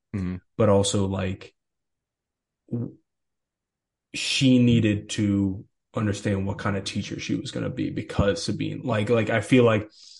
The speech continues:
Speaker 2: Sabine, them going on this adventure together and Sabine basically being like, you know, "I need a master,"
Speaker 1: Mm-hmm.
Speaker 2: is the catalyst that kind of kicks off this whole change for Ahsoka.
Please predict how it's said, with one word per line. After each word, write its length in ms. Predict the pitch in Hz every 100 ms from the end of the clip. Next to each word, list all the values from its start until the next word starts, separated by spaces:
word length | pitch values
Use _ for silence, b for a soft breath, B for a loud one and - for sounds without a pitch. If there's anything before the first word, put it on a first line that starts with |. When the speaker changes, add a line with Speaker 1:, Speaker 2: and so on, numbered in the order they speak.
| B _ _ _ _ _
Speaker 2:
Sabine, 840 | - 135 113 151 160 156 143 117 - _ _ _ _ _ _ _ _ _ _ _ _ _ _ _ _ _ _
them 360 | 120 139 147 143
going 220 | 143 135
on 100 | 123
this 160 | 117
adventure 400 | 113 104 107 110
together 480 | 101 104 101 98 110
and 240 | 107 104 95
Sabine 640 | 107 101 110 107 101 -
basically 460 | 110 104 - - 104
being 320 | 104 101 101
like, 360 | 98 95 - _ _ _
you 100 | 104
know, 300 | 101 101 - _ _ _ _
"I 140 | - 107
need 160 | 107
a 60 | 101
master," 720 | 101 101 101 - 120 120 - _ _ _ _ -
Speaker 1:
Mm-hmm. 180 | 104 98
Speaker 2:
is 160 | 107
the 100 | 95
catalyst 640 | - 123 110 98 101 98 -
that 140 | 98
kind 160 | - 104
of 100 | 98
kicks 280 | - 110 -
off 280 | 101 101 -
this 180 | 101 -
whole 300 | - 107 104
change 480 | - 95 92 98
for 520 | - 107 104 87 95 - _ _
Ahsoka. 560 | - - - - -